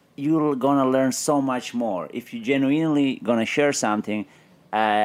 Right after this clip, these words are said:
I end up finding that you're gonna, you're gonna learn more. That's, <laughs> that's why I keep doing and doing it, because, you know, if I, if I gonna share my, you know, my brisket with him,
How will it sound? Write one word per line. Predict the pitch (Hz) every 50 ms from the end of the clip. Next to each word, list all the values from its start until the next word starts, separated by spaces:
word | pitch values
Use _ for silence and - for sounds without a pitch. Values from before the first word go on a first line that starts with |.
| - -
I | 113 135 151
end | 160 160 156 143
up | 139 135
finding | - - 139 139 143 143 139 131
that | 127 127 120 - -
you're | - 120 127 120
gonna, | 131 131 127 -
you're | - 123 120
gonna | 127 127 123 123
learn | 127 131 127 123
more. | 131 143 156 135 101 85 80 78 90
That's, | 107 107 101 - -
<laughs> |
that's | 143 127 127 151 156 120 131
why | 151 143
I | 143
keep | 139 156 123
doing | 117 151 156 151
and | 147 135
doing | 131 175 196 170
it, | 147 127
because, | 127 120 113 131 127 113 - - - - - - _ _
you | - 127
know, | 127 120 113 110 - - - -
if | - 123 - -
I, | 143 139
if | - 143 -
I | 165 185 202
gonna | 220 220 214
share | - - 202 196 196 190 165
my, | - 156 160 160 -
you | 156 160 160
know, | 147 139
my | 135 147 165 165
brisket | 151 160 202 208 202 - 160 143
with | 135 135
him, | 135 131 127 123